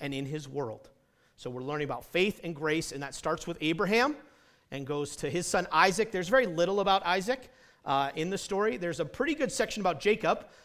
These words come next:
uh, that we are not gonna cover, but if you wanna think about Jacob, Jacob was a schemer. He always had an angle. He was always trying to figure out how to get some for himself, and, uh, he grows increasingly <laughs> frustrated along that journey, but God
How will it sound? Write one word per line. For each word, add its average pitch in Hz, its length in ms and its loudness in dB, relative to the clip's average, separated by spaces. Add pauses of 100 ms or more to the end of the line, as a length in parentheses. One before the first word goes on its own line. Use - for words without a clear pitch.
(140)
uh, 143 200 4
that 151 160 0
we 170 100 0
are 160 80 4
not 180 260 4
gonna 208 140 -2
cover, 156 320 0
but 160 160 0
if 156 140 -4
you 170 80 -4
wanna 196 160 4
think 233 120 -2
about 196 220 0
Jacob, 165 360 -2
Jacob 170 280 -6
was 160 140 -4
a 139 40 -10
schemer. 170 480 -2 (840)
He 131 80 -6
always 202 300 6
had 233 160 12
an 214 80 4
angle. 151 360 2 (460)
He 139 60 -8
was 135 100 -6
always 202 240 6
trying 226 140 4
to 196 40 0
figure 208 280 2
out 190 100 6
how 175 120 6
to 170 60 0
get 180 220 -2
some 202 220 -2
for 185 160 -2
himself, 175 520 0 (380)
and, 151 320 -2
uh, 147 180 2
he 190 220 0
grows 151 340 -2
increasingly 135 480 -8
<laughs> - 0 -
frustrated 135 520 -6
along 135 240 -6
that 131 160 -8
journey, 190 240 -4
but 151 160 -6
God 135 260 -4